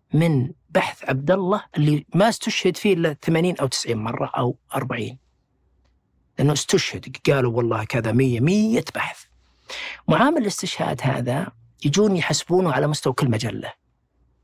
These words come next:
يعني، يأخذون الاستشهادات بكل بحث، ثم يصير في معامل يسمونه impact factor، معامل تأثير لكل مجلة.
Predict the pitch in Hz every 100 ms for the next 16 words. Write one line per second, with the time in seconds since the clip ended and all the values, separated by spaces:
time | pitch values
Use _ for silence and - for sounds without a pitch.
0 | _ - 120 127 127 151 175 147 127 -
1 | 135 127 127 151 - 139 135 123 131 -
2 | 190 143 - - - _ _ _ _ _
3 | _ - 175 170 151 147 - 226 165 170
4 | 156 135 170 175 156 165 190 _ - 147
5 | 151 156 127 123 180 208 - 156 139 -
6 | 160 - _ _ - 135 135 - 127 -
7 | 135 160 - _ - _ 139 - 190 117
8 | 110 104 -